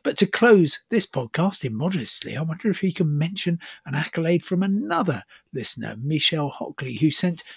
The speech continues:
a message on X with the following words. "Thank you for the great You Should Have Been There quiz. A real treat with brilliant clues. Notwithstanding, a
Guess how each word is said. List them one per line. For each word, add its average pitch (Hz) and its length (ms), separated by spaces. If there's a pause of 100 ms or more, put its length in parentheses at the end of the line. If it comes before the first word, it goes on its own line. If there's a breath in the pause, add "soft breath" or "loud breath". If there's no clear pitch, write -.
(100)
a 156 80
message 160 480 (140)
on 226 280
X - 440 (100)
with 123 80
the - 80
following 180 480
words. 196 580 (300 loud breath)
"Thank 330 240
you 147 80
for 120 140
the 113 100
great 147 380 (240 soft breath)
You 180 260
Should 143 280
Have 139 280
Been 180 280
There 110 280
quiz. 185 380 (180)
A 180 60
real 226 260
treat 214 420
with 147 280
brilliant 160 540
clues. 277 680 (480 loud breath)
Notwithstanding, - 920
a 117 80